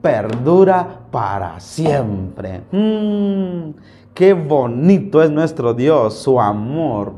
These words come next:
para siempre, para nosotros. Y entonces el mundo sigue existiendo y van a pasar miles de años así, muchas generaciones quizá. Eh, me estaba impresionando cuando los científicos dicen que en un par de años es posible que el Sol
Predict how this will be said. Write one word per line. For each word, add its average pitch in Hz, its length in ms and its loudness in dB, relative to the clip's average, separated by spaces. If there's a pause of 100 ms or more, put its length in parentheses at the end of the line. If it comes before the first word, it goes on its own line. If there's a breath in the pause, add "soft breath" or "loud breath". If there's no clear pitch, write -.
para 101 220 -10
siempre, 107 760 -12 (400 soft breath)
para 117 220 -6
nosotros. 135 1000 -8 (240 soft breath)
Y 156 320 4
entonces 160 600 2
el 123 140 0
mundo 147 500 2
sigue 156 240 0
existiendo 123 680 -4
y 117 60 0
van 151 120 0
a 165 80 2
pasar 156 240 2
miles 175 380 4
de 123 80 0
años 139 320 0
así, 123 440 -2 (280 loud breath)
muchas 202 460 4
generaciones 123 760 0
quizá. 123 560 -2 (320 loud breath)
Eh, 143 440 2
me 117 120 -4
estaba 165 380 2
impresionando 135 920 0
cuando 113 240 -2
los 117 140 -2
científicos 139 520 -2
dicen 147 260 0
que 113 80 -8
en 113 80 -6
un 131 140 -4
par 135 180 -2
de 139 120 0
años 170 400 -4 (280 loud breath)
es - 180 -6
posible 131 500 0
que 120 80 -4
el 113 100 -2
Sol 135 460 2